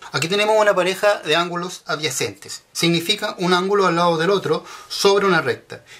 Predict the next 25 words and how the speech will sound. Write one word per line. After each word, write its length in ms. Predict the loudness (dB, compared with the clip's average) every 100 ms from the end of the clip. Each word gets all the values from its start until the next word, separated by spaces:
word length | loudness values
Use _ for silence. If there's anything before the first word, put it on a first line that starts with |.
| -8
Y 140 | 0 0
entre 220 | 0 -4
los 160 | 0
dos 360 | 2 0 0 -16 _
forman 600 | -2 2 2 2 -2 -6 -20 _ _ -20 -6
ciento 400 | 0 0 0 -4
ochenta 340 | -4 -4 -2 0
grados. 300 | 0 -2 -10 _ _ -2
Por 140 | 0
lo 100 | 2
tanto, 480 | 0 -4 -8 -10 -10 _ _ -12
si 180 | -10 -2
forman 380 | 0 0 0
entre 180 | 0 0
los 120 | 2
dos 160 | 0 0
ciento 300 | -2 -2 -2
ochenta 360 | -4 -4 -2 -2
grados, 440 | 0 -2 -8 -14 -16 -8
los 160 | -2
ángulos 320 | 0 0 -4
son 300 | -2 -4 -4 -10 -8
suplementarios. 1040 | 0 0 0 -2 -2 -4 -8 -8 -10 -14 -10
O 100 | -6
sea, 380 | -2 0 -2